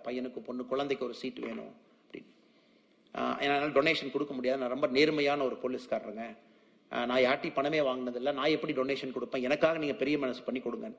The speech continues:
ஆனா சுப்பு ஐயா அவர்கள் டெசிஷன் எடுக்கக்கூடிய இடத்துல அவர் இல்ல.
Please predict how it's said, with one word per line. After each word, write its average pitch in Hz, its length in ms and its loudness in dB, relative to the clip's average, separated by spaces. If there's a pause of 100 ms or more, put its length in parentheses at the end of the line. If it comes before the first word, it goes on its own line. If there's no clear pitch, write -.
(440)
ஆனா 185 140 2
சுப்பு 208 280 6
ஐயா 220 200 6
அவர்கள் 190 440 2 (240)
டெசிஷன் 254 400 6
எடுக்கக்கூடிய 196 480 4
இடத்துல 165 160 -2
அவர் 127 140 2
இல்ல. 120 220 -8